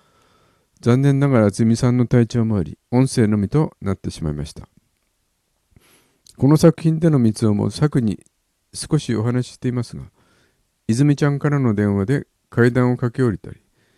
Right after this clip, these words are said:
行き先が不明でも探しに出かけたりで、いよいよ寅に似てきましたよね。ただ先に寅さんに見つけられてしまいますから、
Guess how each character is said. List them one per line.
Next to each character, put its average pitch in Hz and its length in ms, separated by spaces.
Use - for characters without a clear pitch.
行 101 120
き - 20
先 131 280
が 131 140
不 131 80
明 127 180
で 135 80
も 135 120
探 113 260
し 117 140
に 104 80
出 98 120
か 104 120
け 113 100
た 110 140
り 76 120
で、 65 180
い 117 120
よ 151 140
い 156 40
よ 123 120
寅 123 240
に 82 280
似 87 160
て 110 120
き - 120
ま 110 120
し - 100
た - 120
よ 50 100
ね。 85 240
た 147 100
だ 131 100
先 123 280
に 143 140
寅 156 200
さ 127 160
ん 117 100
に 120 120
見 110 100
つ - 80
け - 80
ら 127 140
れ 120 80
て 123 100
し 120 140
ま 117 80
い 117 40
ま 117 120
す - 100
か 113 100
ら、 - 180